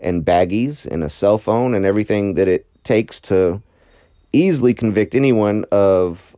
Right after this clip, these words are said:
um, intent to distribute narcotics. And that should have been a wake-up call to me because, um, Islam teaches you pu-, purity.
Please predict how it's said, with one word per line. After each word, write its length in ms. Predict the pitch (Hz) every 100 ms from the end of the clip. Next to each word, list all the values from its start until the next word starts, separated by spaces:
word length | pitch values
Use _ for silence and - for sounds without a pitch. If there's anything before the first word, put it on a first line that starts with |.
| -
um, 340 | 85 82 - _ -
intent 400 | 92 - 101 -
to 80 |
distribute 580 | 95 107 - 85 90 92 _ _ _ _ _ _ _ _ -
narcotics. 760 | 104 104 143 120 85 - - _ _ _ _ _ _ _ _ _ _ _ _ _ _ _ _ _ _ _ _ _ _ _ _ _ _ _ _ _ _ _ _ _ _ _ _ _ _ _ _ _ _ -
And 140 | 90
that 140 | 104 107
should 100 | 127
have 80 | 110
been 140 | 113
a 40 |
wake-up 360 | 107 135 127 -
call 380 | 98 95 87 90 _ _ -
to 120 | 92
me 180 | 78 57
because, 580 | 69 82 95 92 87 80
um, 420 | 90 85 82 80 _ _ _ _ _ _ _ _ _ _
Islam 400 | 113 110 113 110
teaches 480 | - 117 - 101 95
you 200 | 104 101
pu-, 260 | - - -
purity. 560 | - 113 113 120 143